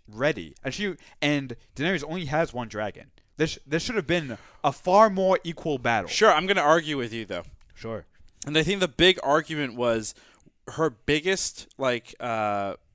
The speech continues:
Speaker 2: trump card, whatever you, or whatever you wanna call it, was bringing the people directly into the Red Keep. She did not think truly. I don't believe she thought Daenerys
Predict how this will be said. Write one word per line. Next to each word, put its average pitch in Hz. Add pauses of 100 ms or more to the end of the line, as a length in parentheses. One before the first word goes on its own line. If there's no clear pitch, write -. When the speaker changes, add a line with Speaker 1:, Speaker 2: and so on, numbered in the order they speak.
(220)
Speaker 2:
trump 156
card, 147
whatever 123
you, 131
or 110
whatever 131
you 123
wanna 120
call 120
it, - (300)
was 131
bringing 160
the 135
people 143
directly 120
into 117
the 110
Red 95
Keep. - (240)
She 175
did 170
not 165
think 165
truly. 147
I 98
don't 170
believe 170
she 185
thought 135
Daenerys 117